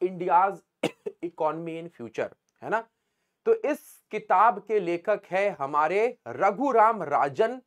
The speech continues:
and रोहित लांबा। तो रघुराम राजन ये हमारे पूर्व आरबीआई गवर्नर है जिन्होंने इस किताब को लिखी है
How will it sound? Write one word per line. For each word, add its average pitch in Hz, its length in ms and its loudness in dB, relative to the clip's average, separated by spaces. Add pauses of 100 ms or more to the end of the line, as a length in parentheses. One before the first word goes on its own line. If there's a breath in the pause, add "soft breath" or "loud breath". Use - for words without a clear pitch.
(180)
and 226 260 -4
रोहित 156 580 -6
लांबा। 120 480 -2 (400)
तो 202 60 0
रघुराम 254 440 2
राजन 240 280 0
ये 240 140 -2
हमारे 190 400 -2
पूर्व 247 580 -4
आरबीआई 185 400 2
गवर्नर 175 480 0
है 208 140 -4
जिन्होंने 185 360 -6
इस 196 100 -8
किताब 175 380 0
को 180 100 -8
लिखी 170 280 -8
है 226 220 -2